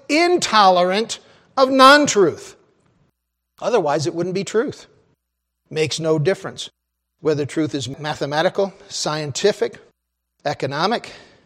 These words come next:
or as in this case, spiritual.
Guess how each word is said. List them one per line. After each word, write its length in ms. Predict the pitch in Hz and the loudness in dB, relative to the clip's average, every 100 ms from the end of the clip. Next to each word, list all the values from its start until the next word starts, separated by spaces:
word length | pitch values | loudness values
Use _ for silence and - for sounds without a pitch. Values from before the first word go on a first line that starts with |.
| _ _ _ _ _ _ _ _ _ - | _ _ _ _ _ _ _ _ _ -2
or 180 | 147 147 | 0 0
as 180 | 147 | -2
in 100 | 151 | -4
this 180 | 156 175 | -4 -6
case, 360 | - 175 175 - | -6 -6 -6 -8
spiritual. 720 | - - - 151 127 - 107 | -10 -8 -4 -6 -6 -12 -16